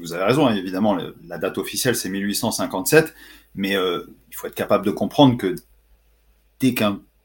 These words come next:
pays, finalement, euh, part, euh, vers d'autres continents, il va avoir besoin d'intermédiaires. Hernán Cortés, quand il va au Mexique, il a besoin de la Malinche. Donc, euh, bon,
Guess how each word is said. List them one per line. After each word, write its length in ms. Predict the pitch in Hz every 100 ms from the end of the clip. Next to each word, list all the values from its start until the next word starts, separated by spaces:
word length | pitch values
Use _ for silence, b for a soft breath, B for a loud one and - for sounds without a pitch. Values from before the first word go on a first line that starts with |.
| -
pays, 220 | 120 131
finalement, 600 | 131 101 98 117 117 92
euh, 220 | 90 85 -
part, 280 | 120 101
euh, 180 | 92 87
vers 240 | 85 95 92
d'autres 180 | 107
continents, 500 | - 107 - 135 - B B B _
il 100 | 104
va 100 | 98
avoir 260 | 95 107 95
besoin 240 | 107 117
d'intermédiaires. 640 | 98 92 101 123 165 85 78 - _ -
Hernán 340 | - 90 92
Cortés, 300 | 87 - 131 127 -
quand 180 | 90 -
il 60 |
va 60 | 95
au 40 |
Mexique, 400 | 87 85 - 127
il 80 | 95
a 60 | 87
besoin 280 | 98 113
de 60 | 104
la 80 | 95
Malinche. 360 | 107 139 135 165 - _ B B B B -
Donc, 280 | 113 120 120
euh, 40 |
bon, 200 | 113 -